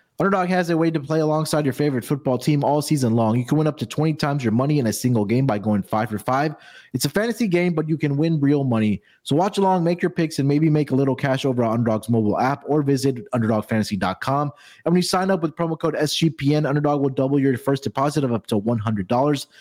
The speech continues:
That's Underdog Fantasy, promo code S G P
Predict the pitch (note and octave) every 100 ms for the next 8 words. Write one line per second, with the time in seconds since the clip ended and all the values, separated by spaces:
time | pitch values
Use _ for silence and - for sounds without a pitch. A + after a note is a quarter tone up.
0 | - - C3 D#3 E3+ D#3+ - D#3+ E3 F3+
1 | - C3+ C3+ C3 B2+ G#2+ - C3 D3 -
2 | - A#2 D3 D#3 _ - - B2+ C#3+